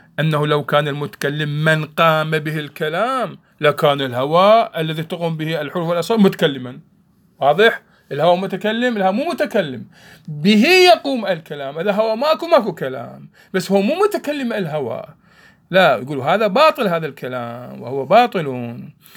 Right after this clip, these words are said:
لأن أهل اللغة لا يسمون المتكلم إلا من فعل الكلام، يعني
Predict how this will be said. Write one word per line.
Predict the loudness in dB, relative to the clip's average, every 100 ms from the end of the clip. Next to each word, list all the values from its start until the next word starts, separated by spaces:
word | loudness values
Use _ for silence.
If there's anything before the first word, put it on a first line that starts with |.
| -20 _ 2
لأن | 2 2 0 -2
أهل | -2 0 -2 -2 -4
اللغة | -4 -4 -2 0
لا | 0 2 2
يسمون | 2 0 -4 -4 -4 -2 0 0 -2 -2 -2
المتكلم | 0 2 0 0 -2 0 -2 -2 -4 -2 -4 0
إلا | 0 2 2 2 2
من | 2 0 0 -2
فعل | -2 4 6 6 4
الكلام، | 2 -2 -6 -8 -6 -8 -10 -12
يعني | -12 -10